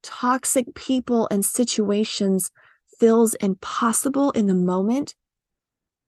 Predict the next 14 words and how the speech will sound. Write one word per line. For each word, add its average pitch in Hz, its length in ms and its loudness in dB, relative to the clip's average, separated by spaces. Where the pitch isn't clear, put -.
but 226 120 4
will 233 120 4
be 247 180 4
so 247 580 2
life-giving 208 1000 2
as 196 220 0
you 208 120 4
are 190 120 2
free 214 480 2
to 190 120 -6
find 185 340 -4
friends 208 520 -2
and 185 100 -2
environments 190 840 0